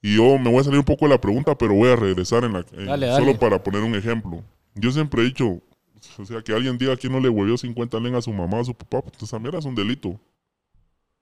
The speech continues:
Speaker 1: O es una falta. O sea, al final está robando dinero, pues. <laughs> Entonces, yo siempre pongo este ejemplo. Al final, las personas como yo en algún momento, nuestro interés no es defender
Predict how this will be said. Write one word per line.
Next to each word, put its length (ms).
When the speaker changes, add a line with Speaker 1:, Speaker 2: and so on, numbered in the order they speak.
Speaker 1:
O 120
es 80
una 200
falta. 340
O 520
sea, 120
al 40
final 220
está 160
robando 320
dinero, 320
pues. 260
<laughs> 840
Entonces, 640
yo 120
siempre 240
pongo 240
este 140
ejemplo. 360
Al 60
final, 540
las 240
personas 460
como 240
yo 80
en 60
algún 200
momento, 440
nuestro 360
interés 280
no 120
es 60
defender 600